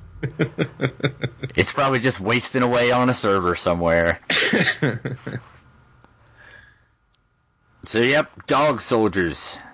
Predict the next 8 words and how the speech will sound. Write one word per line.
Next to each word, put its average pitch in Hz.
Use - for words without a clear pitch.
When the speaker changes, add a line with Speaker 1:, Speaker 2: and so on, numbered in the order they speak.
Speaker 1:
Yes. -
That's 131
a 147
good 135
movie. 104
You'll 110
enjoy 98
it. 87